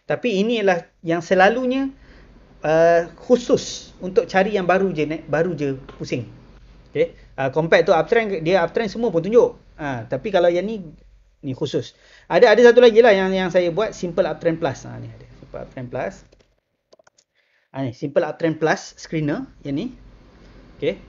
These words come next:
So, dalam simple uptrend plus ni, dia ada bagi tahu juga.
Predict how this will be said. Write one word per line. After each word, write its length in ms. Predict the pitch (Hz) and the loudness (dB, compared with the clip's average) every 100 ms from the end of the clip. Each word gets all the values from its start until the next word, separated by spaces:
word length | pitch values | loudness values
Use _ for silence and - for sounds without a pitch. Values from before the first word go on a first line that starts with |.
| - - - - - | -20 -20 -20 -20 -6
So, 560 | 185 180 185 185 175 - - 147 | 2 6 8 8 6 0 -14 0
dalam 240 | 165 254 | 2 2
simple 220 | 254 247 | 0 2
uptrend 240 | 220 226 233 | 2 0 0
plus 160 | 233 220 | 0 2
ni, 80 | |
dia 160 | 240 220 | 4 4
ada 80 | 220 | 4
bagi 220 | 226 220 | 2 2
tahu 160 | 233 208 | 2 2
juga. 180 | 190 | 2